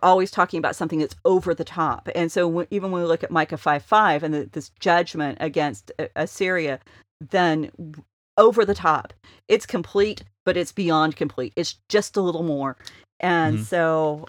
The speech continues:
Speaker 1: I, I think that's really, um, I think that's really kind of what's being, um, conveyed in, with these numbers in, in David's story. So,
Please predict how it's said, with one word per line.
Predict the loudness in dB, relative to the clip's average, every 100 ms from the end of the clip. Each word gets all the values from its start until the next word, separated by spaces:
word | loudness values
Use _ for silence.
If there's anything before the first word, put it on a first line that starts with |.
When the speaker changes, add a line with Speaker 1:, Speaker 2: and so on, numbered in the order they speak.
| 0
Speaker 1:
I, | 2 4
I | 0
think | 0 -6 -2
that's | 0 0 -4 -8
really, | -4 -2 0 -2 -4 -4
um, | -4 -4 -4 -8 -14 _ _ _ _ _ _ _ _ -4
I | -2
think | -2 -4
that's | -4
really | 0 2 2
kind | -2 -4
of | -4
what's | -8 -10
being, | -6 -6 -6 -12 -8
um, | -6 -6 -8 -14 -20 _ _ _ _ _ _ _ _
conveyed | -6 -2 0 0 0 -2 -6 -8
in, | -8
with | -6
these | -6 -6
numbers | -6 -6 -6 -6
in, | -8 -6
in | -8 -4
David's | -4 -4 -6 -10
story. | -10 -8 -8 -12 -18
So, | -12 -2 2 2 2